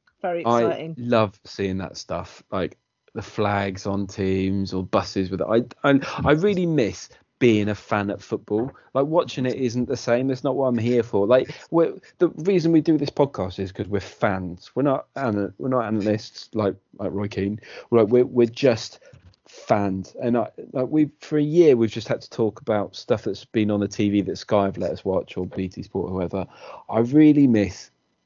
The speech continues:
Speaker 2: getting on a train, going to a ground, being in a,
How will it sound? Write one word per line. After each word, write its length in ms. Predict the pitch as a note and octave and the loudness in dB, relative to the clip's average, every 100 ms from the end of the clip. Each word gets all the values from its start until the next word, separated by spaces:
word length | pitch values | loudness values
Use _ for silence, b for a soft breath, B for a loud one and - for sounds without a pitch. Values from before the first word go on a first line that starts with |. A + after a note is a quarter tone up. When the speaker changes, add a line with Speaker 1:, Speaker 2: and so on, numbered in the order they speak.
| _ _ | _ _
Speaker 2:
getting 220 | - C#3+ C3 | 4 4 4
on 140 | A#2+ | 2
a 60 | G#2+ | -2
train, 580 | - F#2+ F#2+ F2+ F#2+ - _ _ _ - | -4 -6 -4 -8 -10 -18 _ _ _ 0
going 280 | A#2+ A2+ A2 | 2 2 -2
to 120 | A2+ | -6
a 20 | |
ground, 400 | F#2+ G2+ F#2+ F#2 F#2 _ | -6 -4 -4 -6 -8 _
being 220 | B2+ A2 | 4 6
in 180 | G#2 | 2
a, 80 | G2+ | 0